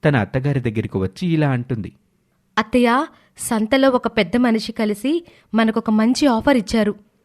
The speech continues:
Speaker 2: అందుకే మీ నిర్ణయం కోసం ఆయన్నే వెంట పెట్టుకుని తీసుకొచ్చాను. ఈయనే ఆయన."
Speaker 1: అని పరిచయం చేయటంతో ఆ పెద్ద మనిషి ఇలా అంటాడు.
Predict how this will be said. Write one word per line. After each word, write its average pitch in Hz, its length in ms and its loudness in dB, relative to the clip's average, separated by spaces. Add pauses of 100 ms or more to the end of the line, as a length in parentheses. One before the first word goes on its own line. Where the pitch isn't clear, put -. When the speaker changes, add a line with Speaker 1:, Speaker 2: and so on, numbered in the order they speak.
(200)
Speaker 2:
అందుకే 220 420 0 (260)
మీ 226 160 4
నిర్ణయం 214 400 4
కోసం 208 380 -2 (320)
ఆయన్నే 233 400 4
వెంట 214 220 2
పెట్టుకుని 254 360 2
తీసుకొచ్చాను. 202 680 -2 (420)
ఈయనే 240 280 4
ఆయన." 208 380 2 (680)
Speaker 1:
అని 185 140 2
పరిచయం 131 540 -2
చేయటంతో 123 380 -2 (420)
ఆ 139 100 4
పెద్ద 110 260 -2
మనిషి 135 300 -2
ఇలా 139 200 2
అంటాడు. 98 360 -6